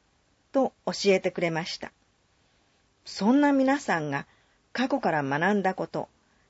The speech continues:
現地で感じたことを同年代に伝えたいと、新聞、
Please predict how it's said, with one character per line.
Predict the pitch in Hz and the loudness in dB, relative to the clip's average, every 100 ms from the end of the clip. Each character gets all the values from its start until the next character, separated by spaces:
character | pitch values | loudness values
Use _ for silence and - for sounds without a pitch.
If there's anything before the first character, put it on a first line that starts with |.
| - | -2
現 | 175 254 233 | 4 6 6
地 | 196 | 4
で | 175 | 2
感 | 175 170 226 | 2 0 0
じ | 240 | 2
た | 240 | 0
こ | 226 220 | 0 0
と | 220 | 0
を | 180 143 _ _ _ - | 0 -2 _ _ _ -2
同 | 180 240 | 4 6
年 | 294 302 240 | 6 6 4
代 | 190 180 | 4 2
に | 165 160 | 0 -4
伝 | - 226 226 | -4 0 0
え | |
た | 220 208 | 2 2
い | 196 | 2
と、 | - 175 - _ _ _ | 0 -2 -2 _ _ _
新 | - - 247 240 220 | -6 4 6 6 6
聞、 | 226 214 | 4 2